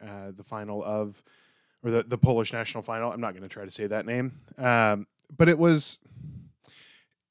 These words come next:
it was something, I think I talked about it when we, when we covered it,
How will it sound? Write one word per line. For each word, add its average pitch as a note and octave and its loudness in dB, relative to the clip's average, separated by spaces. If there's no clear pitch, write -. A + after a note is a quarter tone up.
it F3 8
was D#3+ 2
something, D#3 0
I A#2+ 0
think G3+ 0
I G3 4
talked C3+ 0
about A#2 0
it A2+ -2
when A#2 -4
we, A2 -2
when G#2+ -12
we G#2 -12
covered D#3+ -8
it, G#2 -4